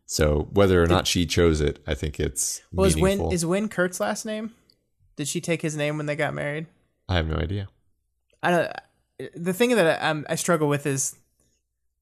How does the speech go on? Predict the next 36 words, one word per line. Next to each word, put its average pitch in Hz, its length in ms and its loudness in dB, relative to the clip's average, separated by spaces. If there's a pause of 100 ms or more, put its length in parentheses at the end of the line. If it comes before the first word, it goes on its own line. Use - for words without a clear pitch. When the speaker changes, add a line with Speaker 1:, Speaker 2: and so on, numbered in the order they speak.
(480)
Speaker 2:
like, 143 120 -8 (280)
she - 220 -4
added 156 420 0
another 151 300 0
N 139 460 0
to - 100 -8
Jean, 147 460 -6 (280)
and 143 80 -10
there's 143 140 -4
two 160 240 0
N's 151 220 0
in 143 140 -4
Wynn, 143 360 -2
so - 180 0
I 147 80 4
could 160 140 -2
see - 140 0
Accord 151 340 0
being 143 180 -2
like, 131 280 -4 (1700)
"One 131 140 -6
Speaker 1:
Too 131 80 4
Speaker 2:
name 127 260 -2
has 131 460 -10 (260)
Speaker 1:
too 98 120 0
many 87 160 0
Speaker 2:
you 80 40 2
need, 80 140 4
Speaker 1:
N's. - 240 -2 (220)
Speaker 2:
you 147 120 -10
need 147 300 -8
to 143 100 -8
match 127 340 -4
your - 160 -10
N's." 127 540 -10
Speaker 1:
Yeah. 82 220 0